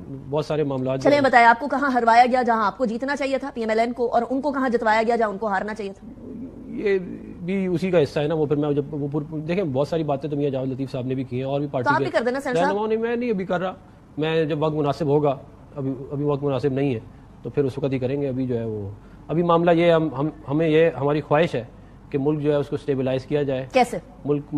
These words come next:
Speaker 1: अफाम
Speaker 2: दिल में
Speaker 1: से चलाया
Speaker 2: आप,
Speaker 1: जाए।
Speaker 2: आप राज दबाए बैठे हैं, बात आप कर नहीं रहे, कह रहे हैं दो महीने बाद बहुत सारे राज अफशा हो जाएंगे और आप कह रहे हैं
Speaker 1: मैं ये
Speaker 2: मुल्क
Speaker 1: कह
Speaker 2: को
Speaker 1: रहा हूँ कि
Speaker 2: स्टेबिलिटी
Speaker 1: मुझे
Speaker 2: कैसे?
Speaker 1: नजर आ रहा है, हो सकता है मैं, शायद मुझे गलत नजर आ रहा हूँ, लेकिन मुझे ये नजर आ रहा है होता हुआ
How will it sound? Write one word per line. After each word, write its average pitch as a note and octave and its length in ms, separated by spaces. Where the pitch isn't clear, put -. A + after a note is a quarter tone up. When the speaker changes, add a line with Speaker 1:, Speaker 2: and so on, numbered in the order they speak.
Speaker 1:
अफाम C3+ 280
Speaker 2:
दिल C4+ 220
में D4 40
Speaker 1:
से C#4+ 60
चलाया B3 260
Speaker 2:
आप, D3+ 60
Speaker 1:
जाए। D3+ 220
Speaker 2:
आप B3 340
राज A#3 320
दबाए A#3 240
बैठे B3 260
हैं, B3 180
बात A#3 260
आप G#3 160
कर G3+ 140
नहीं B3+ 180
रहे, A3+ 160
कह G#3+ 180
रहे A3 80
हैं A3 80
दो G#3 120
महीने G#3 220
बाद G3+ 200
बहुत G3+ 160
सारे G#3+ 180
राज G3+ 220
अफशा G3 220
हो A#3 80
जाएंगे A3 240
और G#3+ 60
आप G#3 100
कह A#3 120
रहे - 20
हैं A3+ 80
Speaker 1:
मैं A#3 60
ये A#3+ 60
Speaker 2:
मुल्क A#3 120
Speaker 1:
कह B3 60
Speaker 2:
को A#3+ 60
Speaker 1:
रहा B3 80
हूँ A#3 80
कि A#3+ 60
Speaker 2:
स्टेबिलिटी A3 240
Speaker 1:
मुझे G#3+ 140
Speaker 2:
कैसे? G3 180
Speaker 1:
नजर F#3+ 240
आ D3 140
रहा B2+ 120
है, D3 120
हो C#3+ 80
सकता E3 240
है G#3 60
मैं, F3 220
शायद E3 180
मुझे E3+ 160
गलत E3 220
नजर E3 160
आ D3 80
रहा C#3+ 100
हूँ, D3 80
लेकिन D3+ 180
मुझे F3 160
ये G3 140
नजर D3 200
आ C3 80
रहा C#3+ 100
है C3+ 60
होता A2+ 180
हुआ F#2 140